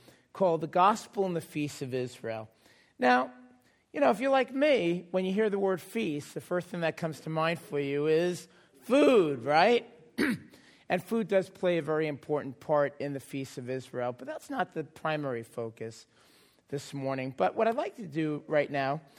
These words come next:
is have you open up your Bibles to the Gospel of John, chapter five, and I'll be, uh, reading for us verse thirty-nine.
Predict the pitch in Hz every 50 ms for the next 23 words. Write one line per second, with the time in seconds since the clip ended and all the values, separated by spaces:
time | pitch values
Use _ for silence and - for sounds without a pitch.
0 | - _ _ _ _ - 185 180 - - 220 226 226 247 220 190 - - 196 196
1 | 190 - 220 226 220 269 262 208 185 160 147 147 147 143 156 160 160 156 - -
2 | _ _ _ _ _ _ _ - 160 143 151 123 139 143 151 156 - - - -
3 | 170 175 147 - - 156 147 147 147 143 139 - - 151 139 147 - - 185 -
4 | - 151 143 139 135 135 139 139 - - _ _ _ _ _ _ _ - - 139
5 | 139 135 123 139 143 139 139 139 139 139 131 127 127 131 127 131 135 147 151 147
6 | 147 143 139 123 - - - 131 131 127 127 127 - - 131 131 131 - - 139
7 | 127 127 127 120 123 127 123 117 107 110 107